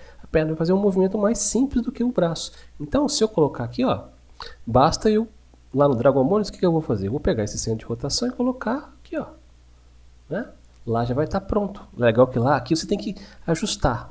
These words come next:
Lá ele já cai ajustado, né? Você pode mudar ele lá também, tá? Então, ó, ó, aqui a gente vai ter esse movimento aqui, ó.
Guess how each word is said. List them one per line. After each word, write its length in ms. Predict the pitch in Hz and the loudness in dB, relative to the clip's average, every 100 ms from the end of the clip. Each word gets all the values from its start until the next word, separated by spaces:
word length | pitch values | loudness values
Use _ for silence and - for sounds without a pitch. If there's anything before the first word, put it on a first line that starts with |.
| 117 | -4
Lá 180 | 135 | 0
ele 80 | 190 | 0
já 160 | 190 202 | 0 -2
cai 340 | 202 175 190 | -2 -2 -2
ajustado, 560 | 196 196 - 202 202 127 | -4 -6 -2 0 0 -2
né? 100 | 127 | -2
Você 180 | 107 170 | -2 -4
pode 300 | - 147 165 | 2 2 2
mudar 480 | 175 202 135 120 123 | 0 0 0 0 0
ele 180 | 104 | -2
lá 140 | 95 92 | -4 -6
também, 400 | - 87 82 82 - - - - - | -8 -10 -10 -14 -16 -20 -20 -20 -16
tá? 300 | 98 151 - - - - | -10 -10 -10 -20 -20 -12
Então, 160 | 143 | -6
ó, 240 | 117 95 95 - - - - - - | -6 -6 -10 -20 -20 -20 -20 -20 -18
ó, 140 | 107 95 | -16 -16
aqui 280 | - - 104 | -18 -12 -6
a 40 | |
gente 180 | 135 143 | -6 -4
vai 140 | 139 | -6
ter 200 | 143 - | -6 -4
esse 200 | 127 - | -4 -2
movimento 500 | 147 160 160 147 151 | -2 -2 -2 -4 -6
aqui, 260 | 180 - | -8 -8
ó. 20 | 160 | -10